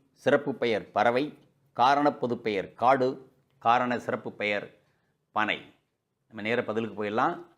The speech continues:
சி, மூன்று, நான்கு, இரண்டு, ஒன்று. இடுகுறி பொதுப்பெயர் காடு, இடுகுறி சிறப்பு பெயர் பனை, காரண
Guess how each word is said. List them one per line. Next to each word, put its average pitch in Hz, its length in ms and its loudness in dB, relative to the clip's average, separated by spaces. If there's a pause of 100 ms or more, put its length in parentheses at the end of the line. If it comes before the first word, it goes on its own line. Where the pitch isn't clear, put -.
(1120)
சி, - 480 -10 (420)
மூன்று, 143 800 0 (140)
நான்கு, 123 840 0 (220)
இரண்டு, 117 760 -2 (220)
ஒன்று. 95 480 -8 (840)
இடுகுறி 147 680 2 (220)
பொதுப்பெயர் 113 580 0 (720)
காடு, 101 320 2 (1160)
இடுகுறி 156 600 4
சிறப்பு 143 380 2
பெயர் 120 480 0 (460)
பனை, 101 420 -4 (920)
காரண 165 460 4